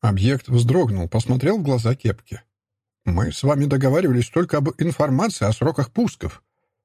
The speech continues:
"Перестаньте. Вам теперь отступать некуда. Не пугать же вас банальным шантажом. И, кстати, как я понимаю, теперь остался лишь один человек, кто знает про вашу вторую жизнь".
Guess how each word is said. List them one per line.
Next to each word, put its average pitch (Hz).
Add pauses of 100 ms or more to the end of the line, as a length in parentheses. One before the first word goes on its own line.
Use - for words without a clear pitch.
(100)
"Перестаньте. 110 (220)
Вам 196
теперь 185
отступать 170
некуда. 117 (300)
Не 113
пугать 165
же 165
вас 143
банальным 113
шантажом. 120 (360)
И, 196
кстати, 175
как 180
я 170
понимаю, 165
теперь 175
остался 156
лишь 147
один 139
человек, 98 (300)
кто 151
знает 123
про 139
вашу 104
вторую 113
жизнь". 117